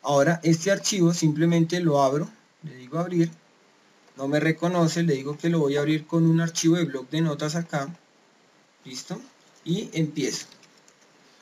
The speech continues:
Entonces H T M L, cierro etiqueta H T M L, ¿listo? Aquí pongo head, cierro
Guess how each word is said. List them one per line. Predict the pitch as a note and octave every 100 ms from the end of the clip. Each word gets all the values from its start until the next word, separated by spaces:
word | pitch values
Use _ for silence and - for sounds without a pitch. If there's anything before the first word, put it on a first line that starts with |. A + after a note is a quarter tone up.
| _
Entonces | - C3+ B2+ - C3+ C3+ - -
H | B2+ B2 B2+
T | - C3
M | A#2+ B2 D#3+
L, | F3+ G3+ A3 _ _ _ _ _ _ _ _ _ _ _ _ - -
cierro | - C#3 B2+ C#3
etiqueta | - - - - A#2+ B2
H | - B2
T | - A#2
M | A2+ B2 D#3
L, | F3+ A3 _ _ _ - _ _ _ _ - _ _ _ _ - _ _ _ _ _ _ _ _ _ _ _ E3
¿listo? | D#3+ - E3+ - _ _ _ _ _ _ _ _ _ _ _ _ E3+
Aquí | F3 E3+ E3 -
pongo | C3+ B2+ B2+ C3+ C3+ _ -
head, | D#3 D3+ E3+ - _ _ _ _ _ _ _ _ _ _ _ _ _ _ _ _ _ _ _ _ _ _ _ _ - _ -
cierro | - - B2+ C3